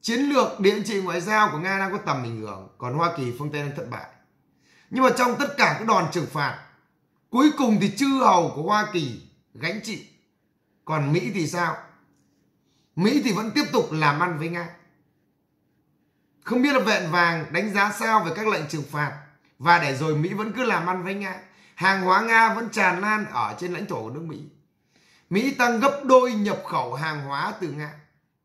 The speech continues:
Mỹ đã tăng gấp, à, tăng nhập khẩu hàng hóa từ Nga, bất chấp nhiều biện pháp trừng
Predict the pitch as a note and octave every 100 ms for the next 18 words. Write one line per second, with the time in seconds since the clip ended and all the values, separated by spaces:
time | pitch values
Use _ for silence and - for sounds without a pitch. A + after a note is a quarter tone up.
0 | _ _ _ _ _ _ _ _ _ _
1 | _ _ - _ - G3 C4 A3 B3 A#3+
2 | G#3+ C4+ - G#3+ A#3 G#3+ - - D3 A#3+
3 | A#3+ A#3 G3 F#3+ - F3+ C#3 G#2+ - C3
4 | F3 D#3+ E3 G3+ F#3 G#3 G3+ C#3+ - -
5 | - C#4+ C#4+ D4 - G#3+ G#3 G3 F3 C#3
6 | F#3 - A#3 A#3 G3+